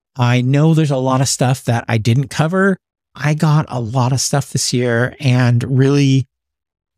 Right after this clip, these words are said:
really the stuff at the beginning of the year is probably falling by a wayside more than the stuff that I have received recently. But I think I covered most of the stuff that sticks out in my head.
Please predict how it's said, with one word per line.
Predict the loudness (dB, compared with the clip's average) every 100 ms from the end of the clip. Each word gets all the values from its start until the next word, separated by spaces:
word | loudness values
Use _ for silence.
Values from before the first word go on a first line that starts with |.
| 0
really | 2 2
the | 0
stuff | -2 0 -2 -2 -8 _
at | -6 -4
the | -2
beginning | 0 0 -2
of | -2
the | 0
year | 2 2
is | 0 -4
probably | -4 -2 0 -2
falling | 0 0 0 0
by | 0
a | 0
wayside | 2 0 2 0 2
more | 0 0 0
than | 0 0
the |
stuff | -2 -4 -4
that | -4
I | -4 -4
have | -4 -2 -2
received | -4 -4 -4 -2
recently. | -4 -4 -4 -2 -4 -8 _ _ _ _ _ _ _ _ _ _ _ _ _ -6
But | -2
I | -4
think | 0 -2 0
I | -4
covered | -2 0 2 2 2 0 -4 _ _ _ _
most | -4 -4 -2
of | -4
the | -2
stuff | -2 0 -2
that | -4 -6
sticks | -4 -4 -2
out | 0
in | 0 -2
my | -2
head. | -6 -8 -10